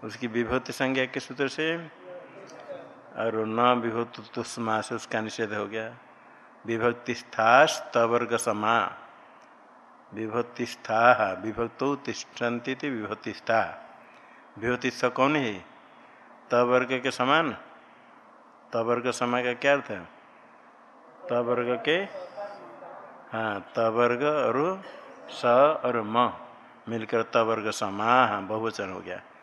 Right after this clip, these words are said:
नेतः न इतः, इतः कहाँ का रूप है? प्रथमा बहुवचन। इत,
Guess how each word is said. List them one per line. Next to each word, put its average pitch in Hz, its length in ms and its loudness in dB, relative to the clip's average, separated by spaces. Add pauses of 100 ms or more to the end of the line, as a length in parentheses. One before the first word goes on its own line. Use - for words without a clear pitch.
(340)
नेतः 123 800 4 (200)
न 139 420 4 (680)
इतः, 104 480 0
इतः 107 240 0
कहाँ 127 240 0
का 135 100 2
रूप 139 200 -2
है? 95 240 -4 (1500)
प्रथमा 120 440 0
बहुवचन। 101 540 -6 (300)
इत, 139 380 -2